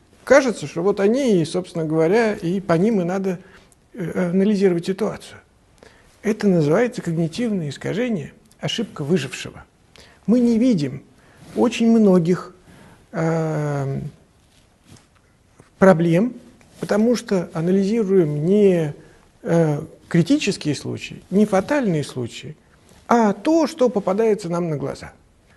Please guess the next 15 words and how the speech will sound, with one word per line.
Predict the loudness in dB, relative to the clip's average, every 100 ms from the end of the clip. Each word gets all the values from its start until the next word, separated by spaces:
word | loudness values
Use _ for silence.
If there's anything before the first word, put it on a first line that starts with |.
| _ _ -4
И | 4
вот, | 6 4
например, | -2 -2 0 0 -2 -12 -20 -20 _ _ _ -6
успешный | -4 0 0 0 -2 -4
успех. | -6 -10 -12 -16 _ _ _ _ _ _ _
Вам | -14 -10 -4
могут | -2 -4 -4
рассказывать, | -6 -4 -4 -4 -8
что | -12 -10
вот | -6 -8 -8 -20 _ -8
человек | -8 -4
мечтал, | -2 -2 0 0 0
мечтал | -2 -4 -6 -6
о | -6
чём-то, | -8 -10 -12